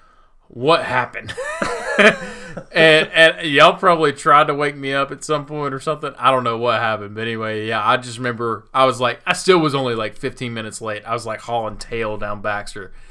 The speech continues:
but I was, like, fifteen minutes late. They, they, like, a few, a little bit of game time or whatever, but I showed up late to the student section that day. But it was same thing as me that day. We came out, we were flat.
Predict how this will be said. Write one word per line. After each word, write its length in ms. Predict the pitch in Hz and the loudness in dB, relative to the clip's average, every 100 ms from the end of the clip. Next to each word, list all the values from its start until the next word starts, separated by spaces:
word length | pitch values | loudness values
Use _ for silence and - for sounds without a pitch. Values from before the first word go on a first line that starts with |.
| - - - | -20 -20 -2
but 120 | 127 | 4
I 100 | 123 | 4
was, 160 | 117 | 2
like, 220 | 123 120 - | 0 -2 -2
fifteen 420 | - 131 139 120 | -12 -8 -8 -6
minutes 240 | 117 110 | -6 -6
late. 400 | 110 110 110 110 | -6 -4 -4 -6
They, 200 | 117 120 | -4 -4
they, 240 | 120 120 120 | -4 2 6
like, 280 | 120 117 | 6 4
a 80 | 107 | -2
few, 200 | - 143 | -8 -10
a 60 | 135 | -10
little 260 | 127 147 131 | -2 -2 0
bit 100 | 123 | -4
of 100 | 110 | -2
game 280 | 117 113 | -4 -4
time 240 | 110 110 107 | -6 -6 -6
or 100 | 104 | -6
whatever, 260 | 107 110 | -6 -6
but 140 | 107 110 | -4 -4
I 80 | 120 | -4
showed 240 | - 117 | -2 -4
up 140 | 107 | -4
late 400 | 113 110 104 104 _ _ | -6 -6 -6 -10 _ _
to 140 | - 110 | -12 -12
the 100 | 101 | -12
student 380 | - 117 104 | -10 -10 -10
section 400 | 98 107 104 104 | -10 -10 -10 -14
that 200 | 98 104 | -10 -10
day. 260 | 101 104 98 - - - - | -8 -10 -10 -16 -20 -20 -4
But 140 | 123 | 0
it 60 | 135 | 2
was 260 | 139 123 - _ - - - - - - - - | 0 -4 -12 _ -20 -20 -20 -14 -10 -10 -12 -14
same 640 | - - - 180 185 185 | -10 -2 2 4 4 2
thing 500 | 175 170 160 151 143 | -4 0 0 0 -4
as 180 | 131 117 | -6 -6
me 380 | 123 127 127 123 | -6 -4 -4 -4
that 300 | 120 120 127 | -6 -8 -6
day. 360 | 120 117 120 117 | -6 -2 -2 -4
We 140 | 110 | -8
came 300 | 107 117 110 | -12 -12 -8
out, 200 | 110 110 | -6 -6
we 120 | 113 | -8
were 160 | 98 87 | -12 -16
flat. 680 | - - 98 92 87 90 | -20 -18 -10 -8 -6 -8